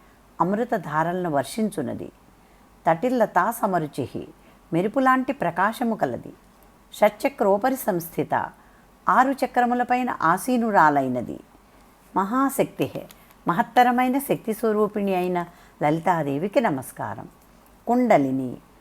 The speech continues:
మూలాధార చక్రంలో సర్పాకారంలో కుండలిని శక్తి చుట్టుకుని ఉంటుంది. అటువంటి కుండలిని శక్తి స్వరూపిణి అయిన లలితాదేవికి నమస్కారం. బిసతంతు తనీయసి,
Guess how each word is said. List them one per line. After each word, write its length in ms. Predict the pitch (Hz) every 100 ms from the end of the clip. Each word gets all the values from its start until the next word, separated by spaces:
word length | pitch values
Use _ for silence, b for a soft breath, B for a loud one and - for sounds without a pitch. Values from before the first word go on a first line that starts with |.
| b b _ 196
మూలాధార 600 | 233 269 277 269 269 262 214
చక్రంలో 640 | - 175 170 165 156 151 - b b - -
సర్పాకారంలో 1080 | 143 165 247 254 247 214 180 170 160 151 156 b b _
కుండలిని 560 | - 185 220 247 202 170
శక్తి 340 | 165 190 285 -
చుట్టుకుని 380 | 175 240 262 202
ఉంటుంది. 460 | 147 147 - - - - - - - -
అటువంటి 480 | 208 247 220 185 170
కుండలిని 640 | 165 156 196 247 247 269
శక్తి 340 | 277 277 -
స్వరూపిణి 640 | 247 226 196 185 170 165 156
అయిన 420 | 151 139 139 139 b b b -
లలితాదేవికి 800 | 139 175 196 208 156 139 180 -
నమస్కారం. 720 | 208 127 123 - 135 110 107 - - - - _ _ _ - - - _ b b b b -
బిసతంతు 600 | 190 208 285 220 165 233
తనీయసి, 840 | 247 220 139 123 117 - 127 123